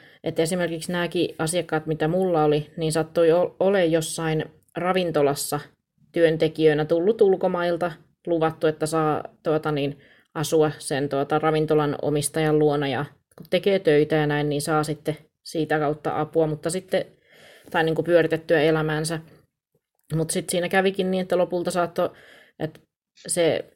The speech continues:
henkilö sai nukkua ainoastaan neljä tuntia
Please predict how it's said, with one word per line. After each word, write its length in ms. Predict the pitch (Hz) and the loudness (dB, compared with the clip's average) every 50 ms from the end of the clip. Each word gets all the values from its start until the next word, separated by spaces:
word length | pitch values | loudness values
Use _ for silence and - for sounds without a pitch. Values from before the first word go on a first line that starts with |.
| - - - | -20 -4 -2
henkilö 380 | 185 185 185 180 196 185 180 | 0 0 2 0 2 0 0
sai 240 | 175 180 175 165 160 | 0 2 0 2 2
nukkua 480 | 165 180 185 175 - - - 190 180 156 | 2 0 -2 -2 -4 -4 0 2 4 4
ainoastaan 600 | 165 165 170 165 156 - - 170 160 156 156 - - _ _ _ _ _ _ _ _ _ - - - - _ _ _ _ _ - _ - - | 4 4 2 -2 -4 -4 -4 -2 0 0 0 -2 -4 _ _ _ _ _ _ _ _ _ -20 -20 -20 -20 _ _ _ _ _ -20 _ -10 -4
neljä 380 | 185 190 202 208 202 180 160 | 0 2 4 4 4 2 2
tuntia 520 | 165 - 170 175 175 170 156 165 151 139 | 0 0 -2 -2 -2 -2 2 2 2 2